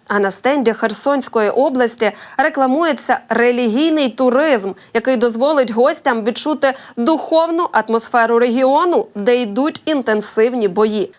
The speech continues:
Також туристів зазивають на пляжний відпочинок на Кінбурнську косу, але при цьому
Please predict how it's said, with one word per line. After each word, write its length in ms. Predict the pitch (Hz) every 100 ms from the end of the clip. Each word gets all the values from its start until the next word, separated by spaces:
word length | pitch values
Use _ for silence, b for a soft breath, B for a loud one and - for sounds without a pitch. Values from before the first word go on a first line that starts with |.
| B
Також 420 | 330 320 226 208
туристів 440 | - 262 311 285 254
зазивають 540 | 247 233 240 285 247
на 120 | 240
пляжний 520 | 233 240 254 294 311 302
відпочинок 720 | 285 294 - 277 202 190 233
на 180 | 214
Кінбурнську 800 | 208 254 220 208 285 262 - 254
косу, 540 | 240 233 233 302 240 - _ _
але 240 | 196 254 233
при 240 | 247 240
цьому 500 | 240 262 294 277